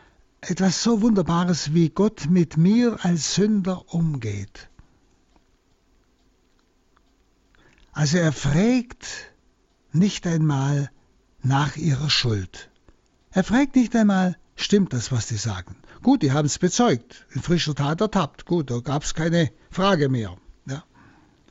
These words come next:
Aber er fragt sie auch nicht nach ihrer Schuld, sondern er fragt sie nur nach ihren Anklägern.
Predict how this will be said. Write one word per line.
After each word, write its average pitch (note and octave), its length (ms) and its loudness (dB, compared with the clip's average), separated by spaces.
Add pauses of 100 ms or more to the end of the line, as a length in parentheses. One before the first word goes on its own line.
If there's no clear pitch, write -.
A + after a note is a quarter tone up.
(440)
Aber F#3 180 2
er A3+ 80 4
fragt C#4 280 0
sie D3 140 0
auch A2 200 -4
nicht B2 220 -6
nach A2 160 -6
ihrer A2 240 -6
Schuld, - 360 -14 (920)
sondern G#3 320 2
er F3+ 80 2
fragt G3+ 640 -2
sie F3 240 2
nur F#3 460 2 (600)
nach F3 200 0
ihren F3+ 400 0
Anklägern. G2 1000 -4